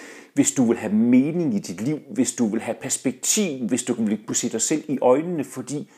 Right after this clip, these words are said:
det miljø, du var i før, det kan du ikke ånde i mere. Du kan godt blive det, men du dør. Og det er også det, jeg har set på mange arbejdspladser,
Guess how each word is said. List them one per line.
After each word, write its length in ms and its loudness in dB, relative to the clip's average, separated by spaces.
det 120 6
miljø, 300 2
du 80 2
var 180 -4
i 120 -2
før, 240 -6
det 120 -14
kan 120 -8
du 80 -4
ikke 160 -2
ånde 200 -4
i 40 -6
mere. 280 -4
Du 80 0
kan 140 2
godt 180 6
blive 200 0
det, 120 -2
men 140 -4
du 180 -2
dør. 160 4
Og 120 -4
det 100 4
er 60 10
også 160 4
det, 60 -2
jeg 60 2
har 60 0
set 200 0
på 80 -10
mange 260 6
arbejdspladser, 600 0